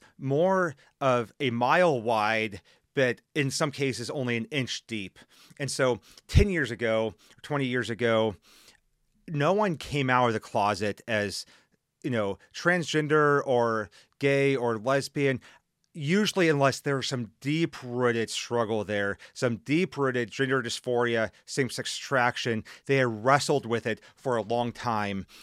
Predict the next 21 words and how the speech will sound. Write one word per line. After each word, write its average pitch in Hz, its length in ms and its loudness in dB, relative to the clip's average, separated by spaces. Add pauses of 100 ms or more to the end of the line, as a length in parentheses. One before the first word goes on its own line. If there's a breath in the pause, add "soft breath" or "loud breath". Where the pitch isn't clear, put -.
(180 loud breath)
and 123 280 2 (160 loud breath)
felt 131 140 2
like, 120 200 0
"I 127 120 4
can't 131 340 -4
do 131 120 -6
this 139 220 0
anymore. 131 400 0
I 104 80 -4
can't - 340 -4
keep - 220 -8
this 123 180 -4
inside 135 360 -2
of 127 100 0
me. 127 300 -2 (280 loud breath)
I, 120 300 2
I, 113 240 0 (240)
I 127 120 0
need 123 160 -2
to 127 80 2
be 117 180 -6